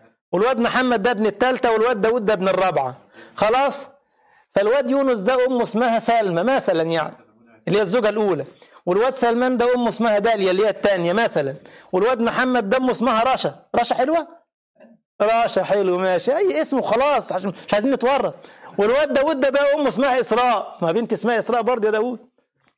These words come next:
خلاص كده؟ فالأمهات اختلفت ولا لأ؟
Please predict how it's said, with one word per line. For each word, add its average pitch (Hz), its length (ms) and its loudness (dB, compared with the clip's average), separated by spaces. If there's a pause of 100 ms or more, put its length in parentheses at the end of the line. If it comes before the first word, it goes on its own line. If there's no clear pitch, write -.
(120)
خلاص 220 260 0
كده؟ 254 320 0 (720)
فالأمهات 262 520 0
اختلفت 254 440 0
ولا 202 140 0
لأ؟ - 340 -2